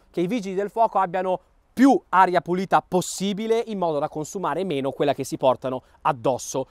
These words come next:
con l'autoprotettore. Beh, qui troviamo un po' gli attrezzi del mestiere,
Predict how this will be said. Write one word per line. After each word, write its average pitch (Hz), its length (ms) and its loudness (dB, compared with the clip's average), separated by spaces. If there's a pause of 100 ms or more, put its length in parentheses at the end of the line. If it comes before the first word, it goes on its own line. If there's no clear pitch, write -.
(120)
con 185 180 0
l'autoprotettore. 139 1000 -4
Beh, 208 260 2
qui 214 380 -4
troviamo 190 340 -2
un 175 80 -4
po' 202 160 0
gli 196 60 2
attrezzi 190 420 -4
del 175 160 -2
mestiere, 208 640 0